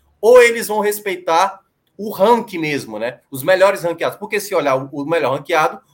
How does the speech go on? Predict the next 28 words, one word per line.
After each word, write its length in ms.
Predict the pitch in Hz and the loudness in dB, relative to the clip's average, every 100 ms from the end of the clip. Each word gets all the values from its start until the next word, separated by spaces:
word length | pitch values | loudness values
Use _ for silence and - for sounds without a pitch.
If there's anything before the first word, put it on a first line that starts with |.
| _ | _
o 100 | 160 | 2
Atlético 480 | 190 196 175 185 - | 2 2 0 0 0
Paranaense 440 | 202 190 170 175 - | -2 -2 -2 -6 -8
está 200 | - 190 | -4 -2
na 140 | 185 | -2
frente 440 | - 196 220 220 | -4 -6 -6 -8
do 100 | 190 | -14
Cerro 280 | 190 180 180 | -10 -8 -6
Porteño 480 | 180 - 165 170 185 _ _ - | -8 -8 -6 -6 -6 _ _ -8
no 100 | 160 | -4
ranking 160 | 160 | -2
da 80 | 170 | -2
Conmebol. 320 | 175 185 160 | -4 -4 -2
Então, 160 | 123 160 | -2 -4
ele 120 | 165 | -4
deveria 580 | 175 196 208 190 220 247 | 0 2 4 2 2 0
ser 480 | 240 165 170 190 _ _ _ | 0 -4 -4 -6 _ _ _
cabeça 380 | - 160 175 170 | -4 -2 -2 -6
de 100 | 185 | -10
chave. 480 | - 185 139 107 - _ _ - | -4 0 0 -2 -12 _ _ -8
Será? 320 | - 196 - | 0 2 2
E, 300 | 185 226 208 | -2 -2 0
e 60 | 214 | -2
aqui 260 | 214 208 | 0 0
a 60 | 233 | -2
gente 140 | 247 | -2
tá 100 | 247 | -2
especulando. 720 | 240 240 233 247 196 127 101 | -2 -2 -6 -2 0 -2 -4